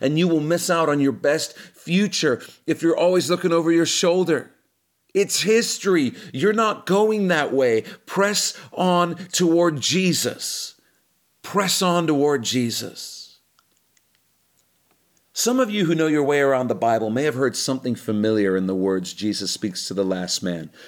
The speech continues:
"No one having put his hand to the plow and looking back is fit for the kingdom of God." This is a small breadcrumb, a verbal trail, a clue,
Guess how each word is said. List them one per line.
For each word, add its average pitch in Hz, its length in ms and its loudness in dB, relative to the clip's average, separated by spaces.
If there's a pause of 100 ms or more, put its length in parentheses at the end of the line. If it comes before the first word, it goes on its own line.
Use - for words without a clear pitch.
(180)
"No 123 320 0
one 190 360 0
having 131 360 0
put 113 180 -2
his 110 160 -2
hand 143 340 -2
to 151 80 -2
the 123 100 -4
plow 117 440 -2
and 104 100 -2
looking 120 340 -4
back 98 320 -2
is 98 120 -8
fit - 220 -4
for 110 120 -6
the 98 80 -6
kingdom 95 320 -6
of 87 140 -6
God." - 320 -8 (680)
This 165 180 -4
is 196 140 0
a 175 80 0
small 175 440 -2
breadcrumb, 120 640 -2
a 90 240 -4
verbal 143 520 0
trail, 113 560 0
a - 60 -10
clue, 165 680 0